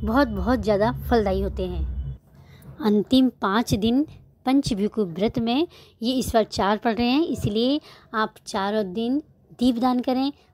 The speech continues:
भगवान श्री कृष्ण को तुलसी की लकड़ी का दीपदान करें और ज़्यादा से ज़्यादा दीपदान करें। सुबह और शाम अपने पितरों के निमित्त दीपदान करें।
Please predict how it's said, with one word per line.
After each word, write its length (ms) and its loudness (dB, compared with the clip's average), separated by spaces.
भगवान 340 -2
श्री 260 -4
कृष्ण 340 -6
को 300 0
तुलसी 340 2
की 180 -6
लकड़ी 340 -4
का 100 -2
दीपदान 440 -4
करें 300 0
और 580 -2
ज़्यादा 300 2
से 140 -6
ज़्यादा 300 -2
दीपदान 440 0
करें। 320 -2
सुबह 280 2
और 220 -4
शाम 340 -4
अपने 320 -4
पितरों 380 -6
के 140 -8
निमित्त 500 -2
दीपदान 460 2
करें। 300 0